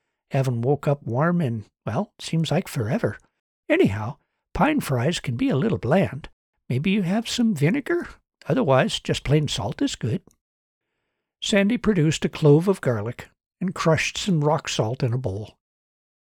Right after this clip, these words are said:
Susan showed Sandy how to peel away the soft white inner bark and cut it across the grain into short linguine-like strips. They fried them in beef tallow, stirring constantly,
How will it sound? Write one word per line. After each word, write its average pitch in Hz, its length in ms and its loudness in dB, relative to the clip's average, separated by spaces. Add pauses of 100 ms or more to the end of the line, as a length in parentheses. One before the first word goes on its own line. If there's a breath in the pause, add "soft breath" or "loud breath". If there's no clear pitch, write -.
(120)
Susan 233 380 0
showed 190 360 8
Sandy 139 480 2
how 147 180 4
to 151 80 0
peel 180 320 4
away 156 240 6
the 160 100 0
soft 156 440 0 (200)
white 143 240 4 (140)
inner 202 240 2
bark 117 380 -4 (360 soft breath)
and 185 140 -2
cut 233 180 4
it 156 120 4
across 156 420 2
the - 100 -6
grain 147 460 2
into 156 240 -4
short 175 400 2
linguine-like 143 920 2
strips. - 540 -6 (1000)
They 208 120 8
fried 160 400 6
them 180 180 4
in 175 120 2
beef 190 280 0
tallow, 113 440 -2 (100)
stirring 143 400 0
constantly, 165 760 -2